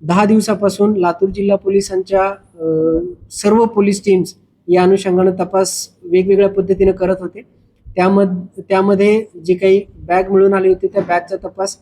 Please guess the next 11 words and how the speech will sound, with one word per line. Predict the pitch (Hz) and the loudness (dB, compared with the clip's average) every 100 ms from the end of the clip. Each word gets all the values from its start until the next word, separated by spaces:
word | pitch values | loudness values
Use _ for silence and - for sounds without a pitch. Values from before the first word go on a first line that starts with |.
| _ _ _ _ - | _ _ _ _ -4
त्याचबरोबर | 175 180 185 185 190 202 180 | 0 2 2 4 2 0 -4
मयत | 165 185 190 | -2 0 0
महिलेच्या | 196 180 180 180 185 | -2 0 -2 -2 -2
अंगावरील | 175 185 185 190 190 | 0 2 2 0 0
जे | 190 | -2
काही | 190 196 | 0 -2
आभूषणं | 190 165 175 185 185 | -2 -8 -8 -6 -2
होते | 185 190 | 0 0
त्याचा | 185 165 - 190 | -2 -4 -4 -4
तपास, | 190 190 190 - _ _ _ _ - | -4 -2 -4 -4 _ _ _ _ -2
त्याचबरोबर, | 180 190 196 196 202 | 0 4 4 4 4